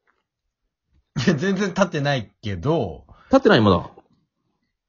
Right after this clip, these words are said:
Speaker 1: え、だって十七からだよ。え、どういうこと？前、一ヶ月経っ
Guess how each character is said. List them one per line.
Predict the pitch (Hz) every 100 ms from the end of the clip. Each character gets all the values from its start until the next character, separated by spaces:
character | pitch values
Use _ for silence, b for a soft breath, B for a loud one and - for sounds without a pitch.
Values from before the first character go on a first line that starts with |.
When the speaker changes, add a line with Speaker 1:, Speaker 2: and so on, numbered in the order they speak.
| _
Speaker 1:
え、 | 170
だ | 190
っ |
て | - 113
十 | 104 143 160 165 160 160 156
七 | 160 147 101
か | 82
ら | 71 65
だ |
よ。 | 65 90
え、 | 156
ど | 143
う |
い |
う | 156
こ | 160
と？ | 185 185 - _ -
前、 | 190 240 233 226 220 196 -
一 | 190 196
ヶ | 208 180
月 | 147 -
経 | 135
っ | 123